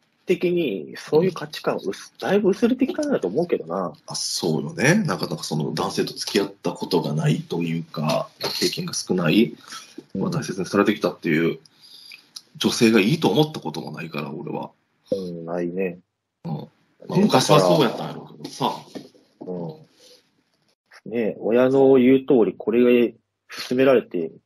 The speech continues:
Speaker 1: やっぱそれが本当にいいんだと思い込んでみたいなのがないから、
Speaker 2: うん。
Speaker 1: ね、やっぱ、地方、地方の方がまあそういうのが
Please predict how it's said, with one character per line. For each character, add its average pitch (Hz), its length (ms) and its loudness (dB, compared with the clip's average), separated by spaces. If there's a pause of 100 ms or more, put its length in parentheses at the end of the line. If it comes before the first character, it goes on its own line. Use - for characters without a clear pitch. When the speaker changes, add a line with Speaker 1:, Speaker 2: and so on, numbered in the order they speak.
(120)
Speaker 1:
や - 80 -14
っ - 20 -14
ぱ 175 120 -10
そ 160 120 -4
れ 120 100 0
が 113 140 -4
本 110 260 -14
当 120 120 -2
に 117 180 2
い 127 140 0
い 101 40 -6
ん - 80 -12 (640)
だ 98 100 -4
と 87 100 -4
思 104 320 4
い 139 40 2
込 143 200 2
ん 113 40 -2
で 98 80 2
み 92 80 -8
た 87 100 -6
い - 20 -6
な 82 100 -8
の 78 60 -12
が 82 140 -14
な 90 160 -4
い 147 80 -2
か - 120 -4
ら、 80 240 -4 (340)
Speaker 2:
う 87 40 -10
ん。 87 40 -6
Speaker 1:
ね、 98 160 -2
や 131 100 0
っ 147 100 -8
ぱ、 - 200 -14 (1200)
地 - 180 2
方、 - 460 6 (180)
地 - 160 -2
方 208 220 2
の 120 80 -2
方 117 60 -6
が 95 80 -4
ま 98 120 -6
あ 95 40 -10
そ - 140 0
う 156 40 4
い - 20 0
う 139 40 -6
の 113 60 -6
が - 140 -10